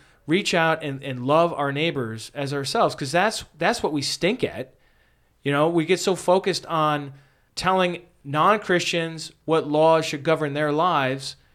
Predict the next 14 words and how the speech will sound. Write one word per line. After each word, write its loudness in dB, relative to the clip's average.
that 2
we, -6
we 2
forget 0
the -8
fact 0
that -2
we're 0
supposed -2
to -8
testify 0
to 0
a -6
reality 2